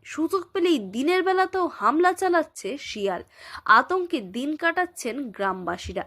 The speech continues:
মাঠে কাজ করতে যেতে ভয় পাচ্ছেন কৃষক থেকে দিনমজুর সকলেই। সন্ধ্যার পর রাস্তায় বেরোতে ভয় পাচ্ছেন গ্রামের বাসিন্দারা। এমনকি দিনের বেলাতেও আতঙ্কে থাকছেন তারা।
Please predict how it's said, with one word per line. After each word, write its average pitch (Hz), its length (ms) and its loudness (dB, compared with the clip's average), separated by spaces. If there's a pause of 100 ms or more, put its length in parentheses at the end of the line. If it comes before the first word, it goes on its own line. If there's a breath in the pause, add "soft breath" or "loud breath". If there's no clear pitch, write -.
(100)
মাঠে 180 320 -6 (120)
কাজ 196 280 -6
করতে 285 360 -4
যেতে 277 280 -2
ভয় 220 400 0
পাচ্ছেন 269 480 -2 (240)
কৃষক 320 360 -2
থেকে 320 220 -6
দিনমজুর 302 680 0
সকলেই। 185 640 -6 (460 loud breath)
সন্ধ্যার 370 440 4
পর 427 260 4
রাস্তায় 247 420 2
বেরোতে 403 300 0
ভয় 233 300 -2
পাচ্ছেন 330 560 -6
গ্রামের 247 440 2
বাসিন্দারা। 185 680 -4 (140)
এমনকি 254 360 -6
দিনের 247 460 0
বেলাতেও 339 520 2 (200)
আতঙ্কে 285 540 0
থাকছেন 190 560 -10
তারা। 180 340 -6